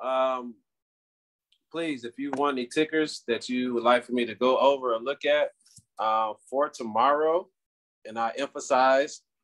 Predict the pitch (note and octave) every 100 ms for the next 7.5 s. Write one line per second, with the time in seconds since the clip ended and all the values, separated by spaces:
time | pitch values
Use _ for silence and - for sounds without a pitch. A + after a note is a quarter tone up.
0 | - _ A#2 C3+ E3 D#3 C#3+ C3+ C#3+ -
1 | - G#2 A#2+ B2+ B2+ B2+ A#2+ C3 B2+ A#2
2 | G#2 B2+ C3 A#2+ A#2 C3+ D3 - - B2+
3 | B2 - C#3 B2+ B2+ B2 - C3 C#3+ C#3+
4 | A#2 G#2 G#2 - _ _ _ _ _ _
5 | G#2+ A#2 A#2+ A#2 A#2 A2+ A2+ - C#3+ D3
6 | C#3+ C3 B2 C3 - B2+ B2+ B2 A#2+ A2
7 | G#2 - D3+ F3+